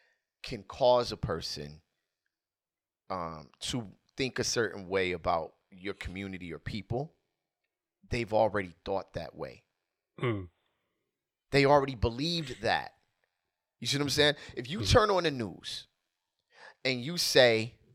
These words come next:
Speaker 1: and, and you see a, a white male, um, committing a heinous crime, and you say, "Man, see, I knew that,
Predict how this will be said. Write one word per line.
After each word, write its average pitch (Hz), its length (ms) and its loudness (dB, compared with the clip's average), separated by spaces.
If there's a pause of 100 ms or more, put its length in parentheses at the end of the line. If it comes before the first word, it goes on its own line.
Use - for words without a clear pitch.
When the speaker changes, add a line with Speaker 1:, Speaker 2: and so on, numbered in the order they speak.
(140)
Speaker 1:
and, 127 160 2
and 127 180 -4
you 151 140 -6
see 135 480 0
a, 110 340 -2
a 110 140 -4 (180)
white 131 320 6
male, 107 500 0 (1000)
um, 98 480 4 (800)
committing 131 480 0
a 107 80 4
heinous 131 400 0
crime, 92 460 0 (560)
and 117 120 -6
you 139 140 -8
say, 139 240 0
"Man, 156 320 4
see, 175 400 0 (480)
I 160 100 6
knew 196 340 -2
that, 175 120 0